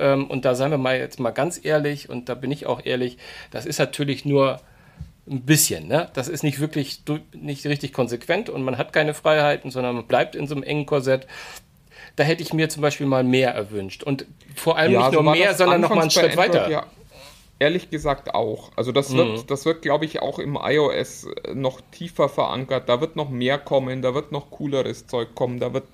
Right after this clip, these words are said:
Speaker 2: es mehr Freiheiten auch für, für andere Hersteller bieten, äh, dass man Dinge nachrüstet. Insofern, äh, also ich,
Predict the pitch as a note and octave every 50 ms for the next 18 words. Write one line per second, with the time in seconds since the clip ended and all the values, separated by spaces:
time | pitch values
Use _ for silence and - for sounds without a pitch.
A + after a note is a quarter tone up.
0 | _ - - - C3 - - B2+ B2+ C#3 D3 - - A#2 A2+ B2 C#3+ C#3 B2+ B2
1 | A#2+ - - - - - - - - C3+ B2+ B2 - - - - - - - -
2 | _ _ _ _ - C#3 - - - B2+ C#3 C3+ C3+ C3 C3 B2+ C3 C3+ C#3 D#3
3 | - - D3+ C3+ C3+ C3 B2+ B2+ - - C3+ C3 - _ C#3+ C3 B2+ A#2 A#2 -
4 | - - - D2+ F#2 B2+ A#2+ - - - - - - - B2 B2+ - C#3 C3 B2+
5 | B2+ - C3 C3+ C3+ C3 B2+ A#2+ A#2+ A#2+ B2+ C#3+ D#3+ - - D#3 C#3 C#3 C#3+ C#3
6 | - - - C#3 C3 C#3 - - - _ _ _ _ - - _ _ _ _ _
7 | _ _ _ _ - - - - - - - - - - C#3 C#3 B2 C3 D3 D#3
8 | - E3+ D3+ D3 D3 C#3+ - - - A#1 A#1 - - A2+ C3 C#3 - - - -